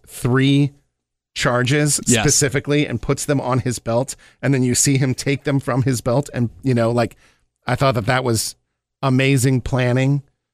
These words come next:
Speaker 1: in the, in the way that they wrote the episode. He is able to destroy the tie fighter, it crashes, he lands, takes the baby, says his goodbyes to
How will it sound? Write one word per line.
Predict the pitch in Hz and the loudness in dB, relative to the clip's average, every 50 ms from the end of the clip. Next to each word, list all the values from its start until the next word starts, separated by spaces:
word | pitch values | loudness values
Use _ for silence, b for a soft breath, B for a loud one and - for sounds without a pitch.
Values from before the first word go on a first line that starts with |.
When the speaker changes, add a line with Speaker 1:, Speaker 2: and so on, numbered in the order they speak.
| _ _ _ _ - | _ _ _ _ -4
Speaker 1:
in | 123 127 123 | -2 0 2
the, | 120 127 123 123 127 - - - - | 2 2 0 0 -2 -6 -10 -6 -2
in | 139 131 | 0 2
the | 127 | 2
way | 120 127 131 | 2 2 2
that | 127 127 110 | 2 0 0
they | 120 123 | 0 0
wrote | 117 113 123 127 131 131 | 2 2 2 0 0 0
the | 120 120 | 0 0
episode. | 120 - - 123 - 147 135 131 127 127 120 - _ _ _ _ _ - | 0 0 -2 -2 0 2 2 2 2 2 0 -4 _ _ _ _ _ -6
He | - 143 143 143 135 135 139 | -2 0 2 2 2 2 0
is | - - 139 120 123 | 0 0 0 2 4
able | 143 135 135 135 139 | 4 4 4 4 2
to | 123 - - 139 131 131 131 131 123 113 - _ _ _ _ _ _ _ | 2 2 2 4 4 4 4 4 2 0 -2 _ _ _ _ _ _ _
destroy | - 110 - - 131 113 | -6 -6 -2 0 0 0
the | 107 113 | 0 0
tie | - - 170 185 | 0 0 0 0
fighter, | 151 - 165 156 147 147 143 143 139 131 - _ - | 0 0 2 2 2 2 2 2 0 -2 -4 _ -12
it | - - - | -12 -12 -10
crashes, | - - 143 139 135 135 - - 143 131 135 127 - - - _ _ _ | -6 -2 -2 0 0 0 0 0 0 0 0 0 -2 -4 -8 _ _ _
he | - 104 | -10 -6
lands, | 95 104 120 131 135 139 135 135 135 135 120 - - - _ _ _ _ _ _ _ _ _ _ _ _ _ _ _ - | -4 -2 0 0 2 2 2 2 2 0 0 -4 -8 -12 _ _ _ _ _ _ _ _ _ _ _ _ _ _ _ -4
takes | - 151 139 - - | -2 -2 0 0 -2
the | 143 | -2
baby, | 120 139 131 131 131 120 131 127 127 131 117 - _ _ _ _ _ _ | 0 0 0 2 2 2 2 2 2 0 0 -4 _ _ _ _ _ _
says | - - 151 139 - | -4 -2 -2 0 0
his | 131 127 - | 0 -2 -2
goodbyes | - 143 131 107 127 120 123 123 123 123 117 - | -2 -2 0 0 0 0 2 2 0 0 -2 -2
to | - - 139 127 123 120 117 117 110 | -4 -2 0 0 2 2 2 0 -2